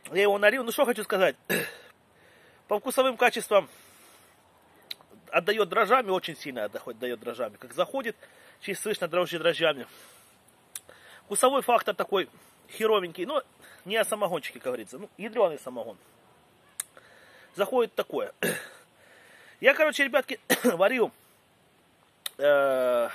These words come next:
уху сегодня. Две таких щуки у меня больших было. Сначала я, как говорится, варил хвосты, эти, ч-, ч-, эти плавники,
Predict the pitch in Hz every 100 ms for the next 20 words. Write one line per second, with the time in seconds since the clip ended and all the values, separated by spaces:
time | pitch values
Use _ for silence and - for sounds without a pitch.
0 | - - 190 - 302 - 247 220 196 _
1 | _ _ - 185 190 180 - 285 247 226
2 | 214 202 214 185 185 175 - _ _ _
3 | _ _ _ _ - - _ _ _ -
4 | - _ 190 - 220 - 226 202 175 185
5 | 175 180 175 185 180 - 190 220 - 254
6 | 240 233 220 - 165 - 139 127 127 -
7 | 143 - - 139 - - 196 226 220 208
8 | 214 202